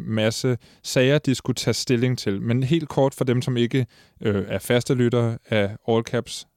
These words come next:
dem findes der jo altså nogen af. Der, øh, der, der vil jeg bare gerne lige høre,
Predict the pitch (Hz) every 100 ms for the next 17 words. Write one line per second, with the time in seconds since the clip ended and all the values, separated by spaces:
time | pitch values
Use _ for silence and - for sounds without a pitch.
0 | - 117 - 131 131 120 104 117 107 107
1 | - 113 117 110 - - - _ _ -
2 | 120 123 123 120 117 135 127 127 - 143
3 | 139 139 139 147 143 143 139 127